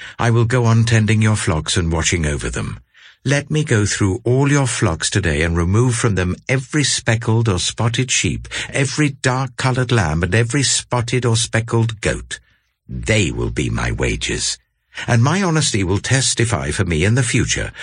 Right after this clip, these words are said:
whenever you check on the wages you have paid me. Any goat in my possession that is not speckled or spotted, or any lamb that is not dark-colored,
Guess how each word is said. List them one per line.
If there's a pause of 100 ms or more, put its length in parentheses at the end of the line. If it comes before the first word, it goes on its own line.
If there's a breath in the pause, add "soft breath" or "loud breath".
(380 loud breath)
whenever
you
check
on
the
wages
you
have
paid
me. (340)
Any
goat
in
my
possession (240 loud breath)
that
is
not
speckled
or
spotted, (220 loud breath)
or
any
lamb
that
is
not
dark-colored,